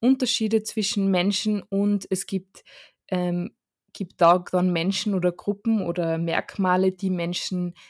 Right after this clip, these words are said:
wichtiger, wertvoller machen als andere. Und das ist eigentlich so die Ideologie, die hinter am Extremismus oder,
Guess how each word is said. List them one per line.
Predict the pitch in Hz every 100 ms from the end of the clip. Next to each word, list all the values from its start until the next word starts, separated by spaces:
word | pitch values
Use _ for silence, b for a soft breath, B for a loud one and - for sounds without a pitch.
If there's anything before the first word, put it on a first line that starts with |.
| B -
wichtiger, | 196 190 - 202 190 180 180 175
wertvoller | 160 170 - 175 170 165
machen | 165 156 - 170 -
als | 160
andere. | - 151 151 160 147 151
Und | - 175
das | 180
ist | 196 190
eigentlich | 165 170 180 180
so | -
die | 175 196
Ideologie, | 190 190 180 - 214 226
die | 202 185
hinter | 175 196 196 190 180 - B B B B
am | 175 -
Extremismus | 170 - 190 185 190 - 185 185 180 - -
oder, | 180 165 160 160